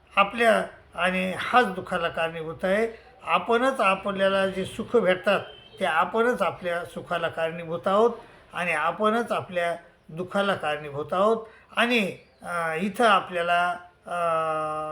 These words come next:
ह्या संसारात आल्यानंतर आपला उद्धार करून घ्यायचा आहे. आपल्याला ह्या सांसारिक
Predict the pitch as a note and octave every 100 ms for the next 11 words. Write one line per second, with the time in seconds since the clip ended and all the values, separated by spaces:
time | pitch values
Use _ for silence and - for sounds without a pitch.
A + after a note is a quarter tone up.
0 | C3 F#3 - F#3 F3 G3+ F#3+ F#3 E3 F3+
1 | F#3+ F#3+ G#3+ E3+ - - _ E3+ F3 F#3+
2 | D#3+ D3 E3+ G3 D#3+ C#3+ C#3 A#2+ - -
3 | - _ - E3 F#3 E3+ D#3 D#3+ - E3+
4 | - F3+ F#3 F3+